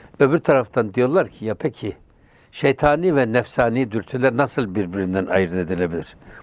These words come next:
Burası çok önemli. Diyor ki şeytan, şeytanın görevi bizi baştan çıkartmak. Allah'a ve Resulüne aykırı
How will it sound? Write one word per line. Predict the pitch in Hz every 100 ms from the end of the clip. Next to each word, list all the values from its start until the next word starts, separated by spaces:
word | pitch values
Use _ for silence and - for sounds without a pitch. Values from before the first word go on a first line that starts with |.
| -
Burası | 127 117 -
çok | - 90
önemli. | 98 90 78 - _ _ _ _ - _ _ _ _ _
Diyor | - 175
ki | 131 113
şeytan, | - 143 - 151 202 - _ _ _ _ _ _ _ _ -
şeytanın | - 143 - 151 139
görevi | 127 135 127 117
bizi | 143 117 175 190 _ - -
baştan | 127 131 - 131
çıkartmak. | - - - - - - - - _ -
Allah'a | 117 120 117 151
ve | 117 107
Resulüne | 110 - 110
aykırı | 101 117 110 160 185